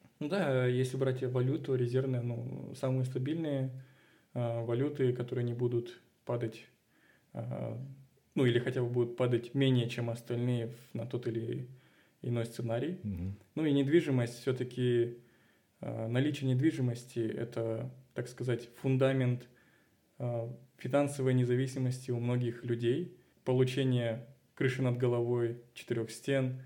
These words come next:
Speaker 1: своё, так сказать, гнёздышко — это вот, наверное, самое, я бы сказал, даже главное,
Speaker 2: Мгм.
Speaker 1: а, главный актив,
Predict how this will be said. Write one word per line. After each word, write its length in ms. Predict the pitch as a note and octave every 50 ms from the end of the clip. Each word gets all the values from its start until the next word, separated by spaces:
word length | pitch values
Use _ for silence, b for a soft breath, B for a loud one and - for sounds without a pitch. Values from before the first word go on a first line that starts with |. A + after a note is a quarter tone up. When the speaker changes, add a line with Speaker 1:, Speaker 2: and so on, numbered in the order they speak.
| B B B B B B -
Speaker 1:
своё, 280 | B2+ - B2+ B2 A#2+
так 140 | A#2 A#2 -
сказать, 220 | - - B2 A#2
гнёздышко — 560 | A#2 B2 C3 C#3+ C#3+ C3+ C3+ B2+ - - - B2
это 360 | A2+ A2+ A2 - - A#2+ A#2
вот, 360 | A2+ A2+ A2+ - - - - b b b b b b b b b b _ -
наверное, 360 | A#2 A2+ A#2 A2+ A2 A2+ B2+
самое, 720 | - - C#3+ C#3 C#3 C3+ C3 B2+ B2+ B2 A#2+ A#2 A#2+ B2 - - _ _ _ _ _ _ _ -
я 100 | - D3
бы 100 | D3+ C#3
сказал, 280 | B2+ - C3 B2 B2 A2+
даже 200 | A#2+ A2+ A#2 A#2
главное, 580 | A2 B2 A#2+ B2+ D3 D#3 D3+ C#3 B2 B2+ C#3 - - - _ _ -
Speaker 2:
Мгм. 380 | A#2 G2 F#2 E2 F#2 G2+ G#2+ G#2+ _ -
Speaker 1:
а, 800 | - B2+ B2+ B2+ B2+ B2+ B2+ B2+ - - C3 - - - - - - - G3
главный 440 | C#3 B2+ C3 B2+ B2+ B2+ B2+ A#2+ A#2+ - -
актив, 440 | - B2+ - - - - D#3 D#3+